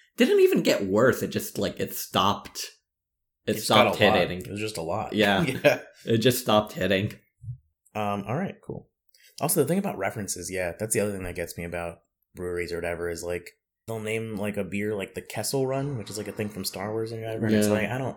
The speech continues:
Speaker 2: that doesn't connect with me, but I'm sure people like it. Um, don't wanna play into their fun and games? Totally fair. Conveniently, a lot of the places with wild names for their entrees tend to have dining rooms that are just as boisterous as the menu.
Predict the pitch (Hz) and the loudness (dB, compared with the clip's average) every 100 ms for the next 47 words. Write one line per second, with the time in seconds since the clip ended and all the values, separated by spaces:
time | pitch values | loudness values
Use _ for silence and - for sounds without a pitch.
0 | - 110 104 85 80 92 90 92 - 107 | -8 -6 -4 -6 -8 -6 -6 -6 -8 -6
1 | 113 87 82 85 92 - 90 92 90 104 | -2 -2 -4 -6 -8 -8 -8 -6 -4 0
2 | 147 - - _ - - _ _ _ _ | -2 -2 -16 _ -20 -20 _ _ _ _
3 | _ 101 104 98 92 92 110 _ _ _ | _ -6 -2 0 -2 -6 -12 _ _ _
4 | _ _ _ _ _ 147 170 165 151 123 | _ _ _ _ _ 2 4 4 2 0
5 | 123 127 123 - 107 95 - 113 101 87 | 0 0 0 0 0 0 -2 -2 -2 -2
6 | 90 107 135 - - _ _ 196 226 254 | -2 -4 -6 -10 -12 _ _ 0 2 0
7 | - 117 - - _ _ _ _ - 170 | 0 0 0 -6 _ _ _ _ -2 2
8 | 208 240 113 107 107 123 202 247 - 117 | 4 2 2 0 2 2 4 4 4 4
9 | 110 113 101 98 110 117 107 113 110 101 | 4 2 -2 2 4 4 4 0 -2 -2
10 | 95 107 135 95 90 87 196 254 196 156 | -2 0 -2 0 -2 -2 -2 0 2 0
11 | 127 117 143 113 95 92 90 104 101 - | 2 0 0 0 -2 -4 -4 -2 -2 2
12 | 131 143 131 92 90 - 101 92 85 98 | 2 4 2 2 -2 -2 -4 -4 -4 -2
13 | 104 131 82 | -2 -2 -2